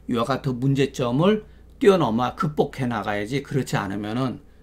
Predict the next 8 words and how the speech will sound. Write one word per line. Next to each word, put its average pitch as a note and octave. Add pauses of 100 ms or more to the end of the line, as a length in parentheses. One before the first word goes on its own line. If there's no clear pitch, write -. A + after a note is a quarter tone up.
(440)
완전히 -
그냥 C#3
진짜 F3
헤매게 G3+
돼요. G2 (1000)
구분하게 G#3
된단 A#2+
말이에요. F#2